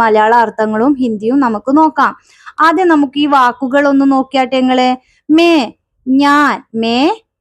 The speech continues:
ഞാൻ, മേരാ, എന്റെ, മേരാ, എന്റെ, നാം, പേര്, നാം, പേര്, ഹേ, ആണ്, ഉണ്ട്, ഹേ, ആണ്, ഉണ്ട്. നമ്മൾ പഠിച്ച വാക്കുകൾ ചേർത്ത്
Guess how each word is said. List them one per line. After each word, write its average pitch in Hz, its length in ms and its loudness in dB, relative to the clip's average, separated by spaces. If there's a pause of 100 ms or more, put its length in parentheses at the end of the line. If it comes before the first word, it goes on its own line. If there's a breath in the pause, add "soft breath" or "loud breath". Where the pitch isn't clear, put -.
ഞാൻ, 320 500 0
മേരാ, 233 420 0 (440)
എന്റെ, 240 340 0 (220)
മേരാ, 226 340 0 (460)
എന്റെ, 226 440 -2 (100)
നാം, 254 360 0 (420)
പേര്, 233 540 0 (300)
നാം, 254 200 2 (540)
പേര്, 262 460 0 (100)
ഹേ, 330 160 2 (640)
ആണ്, 247 240 2 (320)
ഉണ്ട്, 226 380 -2 (200)
ഹേ, 294 320 0 (300)
ആണ്, 226 360 0 (180)
ഉണ്ട്. 359 260 2 (380 soft breath)
നമ്മൾ 311 160 2 (100)
പഠിച്ച 277 360 -2
വാക്കുകൾ 247 340 0 (100)
ചേർത്ത് 233 240 0